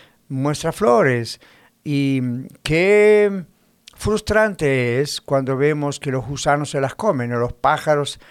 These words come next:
las atacan o se pudren o problemas que ocurren, ¿verdad?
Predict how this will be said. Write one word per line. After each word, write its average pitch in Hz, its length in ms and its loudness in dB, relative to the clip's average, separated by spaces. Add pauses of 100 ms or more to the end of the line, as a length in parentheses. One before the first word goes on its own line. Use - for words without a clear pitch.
(140)
las - 200 -10
atacan 143 680 0 (360)
o 127 640 0
se 147 180 -4
pudren 127 720 0 (300)
o 120 500 -4 (1800)
problemas 175 560 4
que 139 220 -2
ocurren, 135 480 -2
¿verdad? 151 360 -2